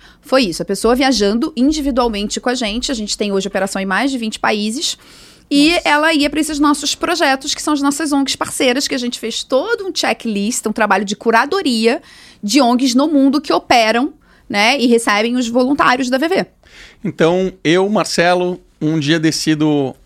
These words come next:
Speaker 2: ajudar em algum lugar e, e aí eu contrato a V V, a V V me, me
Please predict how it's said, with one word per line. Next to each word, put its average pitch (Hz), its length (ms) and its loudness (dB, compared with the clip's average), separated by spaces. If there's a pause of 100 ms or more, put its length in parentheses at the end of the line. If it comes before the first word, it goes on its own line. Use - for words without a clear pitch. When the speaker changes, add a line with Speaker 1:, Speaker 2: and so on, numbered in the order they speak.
Speaker 2:
ajudar 143 720 2
em 139 80 -4
algum 143 240 0
lugar 139 420 2 (720)
e, 139 640 4
e 143 240 2
aí 143 140 4
eu 160 80 2
contrato 160 760 0
a 151 60 2
V 139 160 2
V, 190 260 0 (220)
a 147 100 0
V 151 140 0
V 156 320 2 (100)
me, 151 460 0
me 165 420 2